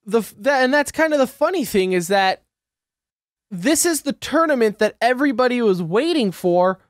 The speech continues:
for Team Liquid, where you see that light bulb go off, the mature point happen, where everybody's all of a sudden like, something felt different watching them. Like you said, like,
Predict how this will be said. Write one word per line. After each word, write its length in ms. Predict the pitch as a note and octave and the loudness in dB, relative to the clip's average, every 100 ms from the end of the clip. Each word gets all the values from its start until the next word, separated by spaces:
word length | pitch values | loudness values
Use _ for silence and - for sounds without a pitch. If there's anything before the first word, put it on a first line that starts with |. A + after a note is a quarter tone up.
| _ - | _ -4
for 160 | A3+ | -4
Team 300 | A3 B3+ B3 | -2 -4 -2
Liquid, 460 | G#3 B3 - D3 C3 | 0 -2 0 -2 0
where 160 | F3 | 0
you 140 | F#3+ F#3+ | 0 0
see 600 | - - C4+ C4 A#3+ G#3+ _ _ _ - | -4 -2 -2 -2 -4 -8 _ _ _ -12
that 480 | E3 F#3+ F#3 F3 - - | -2 0 2 0 -4 -12
light 380 | E3 G3+ B3+ F#3+ | -4 -2 -2 0
bulb 320 | A3+ A3+ F3 | 2 2 0
go 240 | G3+ G3+ | 0 2
off, 380 | F#3+ F#3 C3+ - | 2 2 0 -4
the 100 | F3 | -4
mature 640 | F#3+ F3+ - - C4+ C4+ B3+ | -2 -2 -6 -2 2 2 0
point 440 | - A#3 A#3 - | -4 0 0 -2
happen, 600 | F3+ G3+ G#3+ G#3 D3+ C#3+ - _ _ _ | -6 -2 -2 0 -2 -2 -10 _ _ _
where 160 | E3+ F#3 | 0 2
everybody's 580 | A3+ C4 A3+ A#3 G#3+ F#3+ | 2 0 0 0 2 2
all 180 | A3 | 2
of 60 | A#3 | 0
a 40 | |
sudden 280 | G3 A#3 A3 | 0 0 2
like, 240 | D#3+ D3+ - _ _ _ _ _ _ _ _ | 0 -2 -4 _ _ _ _ _ _ _ _
something 600 | - - C4+ B3+ C4+ A3+ | -8 -2 -2 0 -4 -4
felt 520 | - - A#3 A#3 - E3 - | -6 -2 0 0 -2 -10 -2
different 400 | G#3 - F3+ D#3+ | -2 0 -4 -2
watching 560 | D#3 F3 F#3 D3+ C3+ | 0 0 0 -4 -4
them. 260 | B2 - D#3+ _ _ _ _ _ - | -6 -10 -16 _ _ _ _ _ -2
Like 160 | A#3+ | 0
you 80 | A#3+ | 0
said, 180 | A#3 A3 | 0 0
like, 180 | D3 | 0